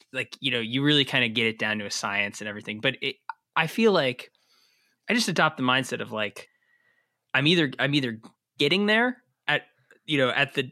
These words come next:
at the reasonable, somewhere in the reasonable window of where it's gonna be,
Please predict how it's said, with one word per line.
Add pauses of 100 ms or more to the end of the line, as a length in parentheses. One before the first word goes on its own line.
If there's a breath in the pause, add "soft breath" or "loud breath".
at
the
reasonable,
somewhere
in
the
reasonable
window
of
where
it's
gonna
be,